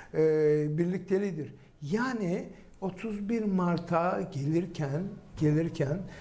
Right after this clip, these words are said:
insanların şöyle küçük bir, e, analizini yaptık. Ve, e, burada yapılması gereken, e,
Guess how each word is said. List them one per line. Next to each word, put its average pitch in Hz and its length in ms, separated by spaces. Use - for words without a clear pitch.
insanların 175 880
şöyle 160 800
küçük - 480
bir, 180 200
e, 135 600
analizini 165 540
yaptık. 175 420
Ve, 214 400
e, 147 680
burada 208 480
yapılması 196 540
gereken, 156 480
e, 131 300